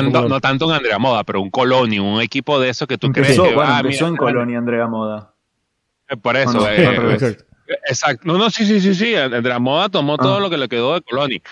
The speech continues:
Speaker 2: Pero, eh,
Speaker 3: Claro.
Speaker 2: exacto, un equipo que tú, eh, un equipo que, al, que, que tú crees que va a llegar, porque aparte de eso, a mí una de las cosas que a mí me preocupa de ese proyecto de Audi es el timetable que se pusieron. Ellos se pusieron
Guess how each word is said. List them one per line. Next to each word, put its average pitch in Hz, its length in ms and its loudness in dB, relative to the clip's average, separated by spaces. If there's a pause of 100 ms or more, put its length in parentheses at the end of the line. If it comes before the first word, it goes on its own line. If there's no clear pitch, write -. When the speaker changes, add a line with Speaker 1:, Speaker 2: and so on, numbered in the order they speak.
(260)
Speaker 2:
Pero, 131 240 0
eh, 127 160 -2
Speaker 3:
Claro. 127 80 -4
Speaker 2:
exacto, 123 400 0
un 135 80 0
equipo 165 320 -2
que 165 100 -2
tú, 160 220 -6 (380)
eh, - 80 -10 (100)
un 151 160 2
equipo 180 460 -2
que, 165 100 -2
al, 127 560 0 (160)
que, 123 240 -4
que 117 140 -2
tú 135 160 -6
crees 165 280 -4
que 139 120 -6
va 120 160 0
a - 20 0
llegar, 127 420 -2
porque 110 240 -6
aparte 104 460 -4
de 117 200 -2
eso, 143 280 -4
a 113 100 -2
mí 117 120 -2
una 131 80 -2
de 165 80 -2
las 156 80 -8
cosas 143 180 -6
que 151 60 -6
a - 20 -6
mí 131 80 -4
me 131 80 -4
preocupa 127 480 -6
de 135 80 0
ese 120 220 -8
proyecto 127 420 -4
de 120 100 2
Audi 143 380 0 (400)
es 104 160 -6
el 131 140 -4
timetable 120 560 0
que 190 100 -2
se 120 100 -4
pusieron. 113 480 -2
Ellos 110 200 -2
se 170 80 -2
pusieron 160 520 -2